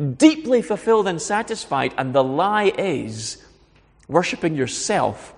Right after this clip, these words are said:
will achieve that. Catering to yourself will achieve that.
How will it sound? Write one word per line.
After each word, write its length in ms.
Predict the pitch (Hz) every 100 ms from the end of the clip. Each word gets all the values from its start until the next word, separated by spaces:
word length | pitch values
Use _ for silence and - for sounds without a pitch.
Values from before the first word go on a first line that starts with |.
| -
will 160 | 131 120
achieve 400 | 117 - 120 95
that. 320 | - - - _ _ _ _
Catering 500 | - 190 190 175 175
to 120 | 160
yourself 840 | 151 131 - - 214 139 110 104 - - _
will 140 | 120
achieve 420 | 117 - 143 143 -
that. 320 | - -